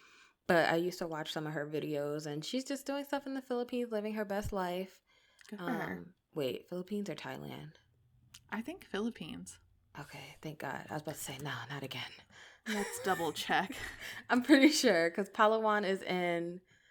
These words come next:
Speaker 1: the Philippines.
Speaker 2: Uh.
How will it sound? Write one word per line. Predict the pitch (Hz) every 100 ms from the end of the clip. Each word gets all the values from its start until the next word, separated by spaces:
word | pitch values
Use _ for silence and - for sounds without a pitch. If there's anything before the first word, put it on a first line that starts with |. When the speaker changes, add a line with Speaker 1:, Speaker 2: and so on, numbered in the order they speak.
| _ _ _ -
Speaker 1:
the |
Philippines. | 156 113 - - 67 113 - - - _ _ _ _ _ _ _ _ _ _ _ _ _ _ _ _ _ - - 185
Speaker 2:
Uh. | 170 160 165 170 180